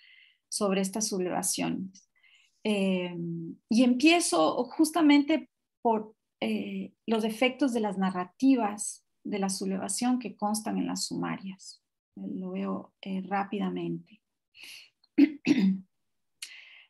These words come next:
En todos los procesos, cartas, declaraciones que conforman estas sumarias, se ofrecen distintas visiones de las sublevaciones. Muchas de las visiones son contradictorias, contrapuestas.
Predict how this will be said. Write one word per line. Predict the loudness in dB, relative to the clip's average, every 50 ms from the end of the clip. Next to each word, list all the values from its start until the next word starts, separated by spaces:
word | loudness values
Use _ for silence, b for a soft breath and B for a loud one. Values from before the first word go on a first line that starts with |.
| _ -18 -16
En | -14 -12 -4 0 4 4 6 8
todos | 8 8 8 8 6
los | 6 4 4 2
procesos, | 0 -2 0 2 4 4 4 6 4 4 2 0 -2 -4 -4 -6 0
cartas, | 2 4 6 6 6 4 0 -6 -6 -6 -6
declaraciones | -6 -8 -6 -4 -4 -4 -2 -4 -2 -2 0 2 2 2 2 2 -2 -4 -8
que | -16 -10
conforman | -8 -8 -8 -8 -2 0 2 2 2 2 0 -2
estas | -4 -4 -6 -8 -8 -6
sumarias, | -6 -4 -4 -4 -4 -4 -6 -6 -8 -10 -12 -14 -16 _ b b b b b b b
se | 0 2 2
ofrecen | 2 4 6 4 6 8 8 8 8
distintas | 8 6 2 0 0 0 0 0 -2 -2 -2
visiones | -2 -2 -2 -2 0 0 2 2 0 0 -2
de | -4
las | -4 -4 -4 -4 -6
sublevaciones. | -6 -8 -8 -6 -6 -6 -6 -6 -6 -6 -4 -6 -6 -6 -4 0
Muchas | 4 6 6 6 6 4 2 2 2
de | 0 -2
las | -4 -4 -4
visiones | -6 -6 -4 -2 0 2 4 4 2 2 4
son | 4 4 4 4
contradictorias, | 4 2 2 4 2 0 0 -2 -4 _ -2 -2 -2 -2 -4 -8 -8 -6
contrapuestas. | -6 -4 -4 -4 -6 -4 -2 -2 -2 -2 -2 -6 -10 -14 -20 -20 -20